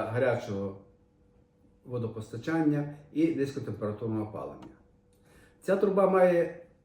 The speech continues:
найвищі параметри тепломережі для полімерних труб, завдяки тому, що зшитий, е, поліетилен додатково скріплений армосіткою, яка приклеєна до основної труби, е,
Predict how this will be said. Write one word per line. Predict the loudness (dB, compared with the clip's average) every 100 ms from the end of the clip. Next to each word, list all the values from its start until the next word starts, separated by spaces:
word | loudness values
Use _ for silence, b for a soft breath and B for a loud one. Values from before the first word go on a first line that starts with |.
| _ _ _ _ 0
найвищі | 4 6 6 4 -2
параметри | 2 4 6 4 2 0 -2 -18 _ _ _ _ _ _ -8
тепломережі | -2 0 2 2 0 -2 -4
для | -2
полімерних | -2 2 2 2 0 -2
труб, | -2 -2 -4 B B -4
завдяки | 2 2
тому, | 2 0 2 2
що | 0
зшитий, | -4 -2 -2 0 -4 -4 B B 0
е, | 2
поліетилен | 2 0 0 2 4 4 0 -6 B B -2
додатково | 4 4 4 4 4
скріплений | 2 -4 0 4 4 2 -2
армосіткою, | -2 -2 -2 -4 -6 -2 -2 -2 -10 -20 b b -2
яка | 2 4
приклеєна | 4 2 6 8 8 6 2 -2 -8 -18 -8
до | 0 2
основної | 0 0 2 4 4 2
труби, | 2 4 4 2 -2 b b b b b -10 0
е, | 4 6 4